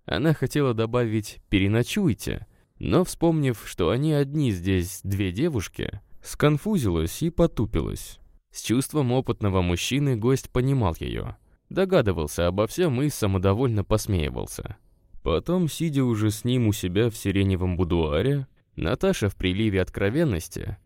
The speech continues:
в неудержимом желании говорить, какое охватывает нас, когда мы долго остаемся одни, или в обществе своих,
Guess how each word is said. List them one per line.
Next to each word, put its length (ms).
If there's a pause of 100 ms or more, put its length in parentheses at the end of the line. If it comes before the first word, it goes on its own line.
(140)
в 160
неудержимом 680
желании 460
говорить, 640 (280)
какое 420
охватывает 600
нас, 240
когда 280
мы 160
долго 320
остаемся 580
одни, 460 (340)
или 220
в 100
обществе 400
своих, 680